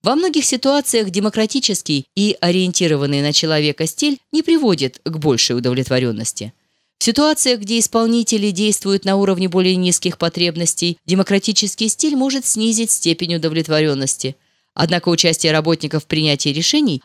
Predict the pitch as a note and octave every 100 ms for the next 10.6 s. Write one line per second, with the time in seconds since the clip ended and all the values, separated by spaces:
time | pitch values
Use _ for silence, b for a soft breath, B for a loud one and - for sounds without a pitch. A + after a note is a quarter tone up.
0 | - D3 D#4 E4 D#4 D4+ D4 B3+ A3 D#3
1 | C#3+ C3+ C#3+ F3+ C4+ C4 A#3 G3+ E3+ D#3
2 | D#3 C#3+ D3+ G#3+ G#3+ D#3+ D3+ - C#3+ C3
3 | A#2+ - A#2 C3 G3 A#3 B2+ - _ _
4 | D3+ E3 A#3 D#4 D#4 - G#3+ F#3 G#3+ G#3+
5 | G3+ F3 - G#3+ A#3+ A3+ - F3 F3 E3
6 | D#3 D3 C#3 C#3 - C3+ - C4 C#4 A#3+
7 | - A3+ G#3+ F3+ C3+ - - G2 - _
8 | _ F3 G3+ G3+ G3 - G3+ G3 F3+ D#3+
9 | F3 E3+ - E3+ - C4 - - G#3+ C#4+
10 | D4 D4 - D4+ D#4 D4+